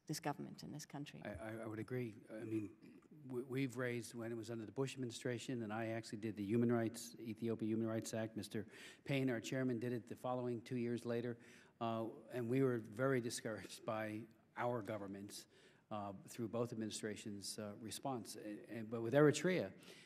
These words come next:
Speaker 2: it seems to me that we're trying to stand in solidarity with those who are in prison, and I would love if th-, the U S Commission for International Religious Freedom could visit and have access to prisoners.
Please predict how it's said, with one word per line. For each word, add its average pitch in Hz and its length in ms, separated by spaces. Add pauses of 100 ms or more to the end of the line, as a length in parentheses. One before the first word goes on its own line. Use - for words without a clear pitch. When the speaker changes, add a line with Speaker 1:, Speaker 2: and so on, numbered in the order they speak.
(120)
Speaker 2:
it - 80
seems 147 220
to 131 80
me 143 100
that 127 140
we're 127 140
trying 127 260
to 113 60
stand 123 360
in 110 80
solidarity 117 640
with 107 160
those 113 280
who 110 140
are 98 120
in 143 180
prison, 107 420
and 110 160
I 123 180
would 120 260 (100)
love 127 400
if 101 100 (480)
th-, - 220
the 110 280 (520)
U 127 160
S - 360
Commission 123 340
for 113 100 (280)
International 117 460
Religious 107 220
Freedom 117 420
could 104 200 (180)
visit 127 420
and 113 140
have 104 140 (120)
access 117 380
to - 100
prisoners. 127 500